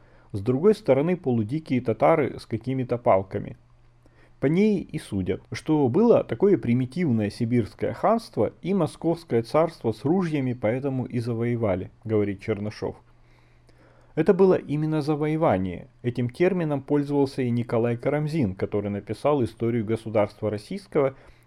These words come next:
и Владимир Ключевский, и Герхард Миллер, который дал нам основные знания и первоисточники о Сибири.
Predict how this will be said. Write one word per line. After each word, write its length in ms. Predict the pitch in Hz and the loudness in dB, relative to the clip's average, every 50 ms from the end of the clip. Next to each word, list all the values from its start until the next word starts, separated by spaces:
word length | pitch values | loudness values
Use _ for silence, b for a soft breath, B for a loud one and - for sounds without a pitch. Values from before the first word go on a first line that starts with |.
| b - | b -2
и 180 | 190 202 - | 0 0 0
Владимир 480 | - 113 120 123 123 131 156 151 123 107 | 0 0 0 0 0 0 0 0 0 -2
Ключевский, 880 | - - 107 101 95 - - 180 185 185 - - - 156 135 147 B B B B B B B - | -2 -2 -2 -2 -2 -2 -2 0 0 0 -2 -4 -2 -2 -2 -2 B B B B B B B -4
и 160 | 175 175 120 | -2 -2 -2
Герхард 600 | 90 110 127 135 127 123 - - 113 101 - - | -2 0 2 2 2 2 0 0 -2 -2 -2 -6
Миллер, 480 | 123 143 160 180 185 175 165 156 151 156 | -4 -2 0 0 0 2 2 2 0 0
который 500 | - - 135 131 - 151 156 151 139 117 | -4 -6 -6 -4 0 0 2 2 2 0
дал 320 | 101 107 123 131 135 143 | 0 0 2 2 2 2
нам 240 | 135 135 127 120 107 - | 0 0 -2 -2 -2 -4
основные 520 | 123 123 - - 120 110 113 120 127 127 117 101 | -6 -6 -4 -2 -2 0 0 0 0 0 0 -2
знания 580 | 95 104 107 110 113 123 135 135 127 120 113 | -2 0 0 0 0 0 -2 -2 0 -2 -2
и 380 | - - 139 143 147 143 - - - - _ - - | -4 -4 -6 -4 -4 -4 -6 -8 -14 -20 _ -12 -4
первоисточники 880 | - 120 110 107 110 107 - - 110 107 107 - - 117 107 - - | -2 0 0 0 -2 -2 -2 -2 0 0 0 0 -4 -4 -4 -2 -4
о 160 | 107 - 113 | -6 -4 -6
Сибири. 500 | - - - 117 107 104 95 95 92 87 | -8 -6 -6 -4 -2 -2 -2 -2 -4 -8